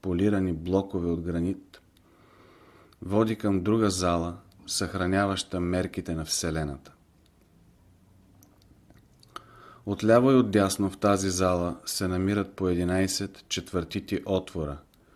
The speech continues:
всичко двайсет и два. В тях са поместени картините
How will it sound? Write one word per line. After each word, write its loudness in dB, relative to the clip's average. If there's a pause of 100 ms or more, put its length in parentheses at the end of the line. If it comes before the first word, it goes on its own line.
(340)
всичко -6 (100)
двайсет -2
и -2
два. -4 (1800)
В -20
тях 2
са -2
поместени 2
картините -2